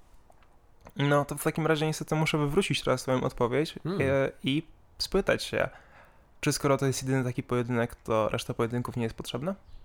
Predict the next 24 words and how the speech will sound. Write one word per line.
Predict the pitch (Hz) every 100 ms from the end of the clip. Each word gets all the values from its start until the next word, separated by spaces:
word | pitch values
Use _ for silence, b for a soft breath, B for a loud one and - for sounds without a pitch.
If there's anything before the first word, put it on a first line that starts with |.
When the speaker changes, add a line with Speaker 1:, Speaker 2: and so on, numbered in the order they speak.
| - - - - B B B B B B B B - - -
Speaker 2:
Nie, | 110 95 98 87 80 -
według | 92 92
mnie | 98
wszystkie | 87 - 131 -
pojedynki | 92 92 -
są | 92
potrzebne, | 95 - 87 87
ponieważ | - 95 90 92
Speaker 1:
No, | 104 131
ale | 135
Speaker 2:
no |
Speaker 1:
sko-, | - -
po | -
co, | 160 127
skoro | - 120 120
tylko | - 120 120
ten | 120 120
jeden | 117 117 120 - - 180
tak | 127
naprawdę | 123 123 123
zostawił | 117 120 113
na |
tobie | 117 117
wrażenia? | 113 120 123 107